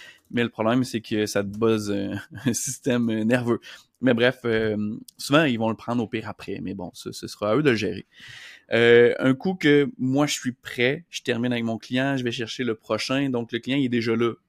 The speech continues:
ou pas, ça, on en parlera dans un autre épisode.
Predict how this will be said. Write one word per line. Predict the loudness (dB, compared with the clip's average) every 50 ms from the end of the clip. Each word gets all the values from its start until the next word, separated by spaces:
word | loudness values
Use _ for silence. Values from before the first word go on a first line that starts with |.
| _ -4
ou | -4 -4
pas, | -2 _ 0 0 0 0 -4 _ _
ça, | -16 -8 -6 -4 -4
on | -2 -2
en | -2 -4 -2
parlera | 0 0 0 0 -2
dans | -2 -4 -4 -4
un | -4
autre | -4 -6 -6
épisode. | -8 -6 -4 -4 -2 -2 -4